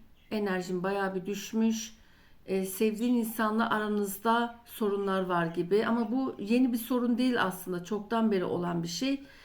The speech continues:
Ee, bu insanla kopmuş gibisiniz. Ya bunu eşinle yaşıyorsun bu dediklerimi ya da aklındaki kişiyle yaşıyorsun. Devam edelim. Şimdi burada, e, böyle bir dolmuşsun. İçin böyle bir,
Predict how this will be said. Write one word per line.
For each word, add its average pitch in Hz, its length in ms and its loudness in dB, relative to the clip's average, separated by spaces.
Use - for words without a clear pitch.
Ee, 196 460 0
bu 294 100 2
insanla 285 440 4
kopmuş 262 420 -2
gibisiniz. 170 600 -2
Ya 277 200 4
bunu 311 140 6
eşinle 302 500 2
yaşıyorsun 180 640 0
bu 175 80 -2
dediklerimi 175 840 0
ya 254 160 0
da 262 120 0
aklındaki 220 540 -2
kişiyle 220 380 -2
yaşıyorsun. 185 720 0
Devam 226 380 0
edelim. 165 580 -2
Şimdi 262 360 -2
burada, 294 600 2
e, - 20 2
böyle 254 300 0
bir 226 180 -4
dolmuşsun. 240 800 4
İçin 226 360 -6
böyle 226 320 4
bir, 233 280 0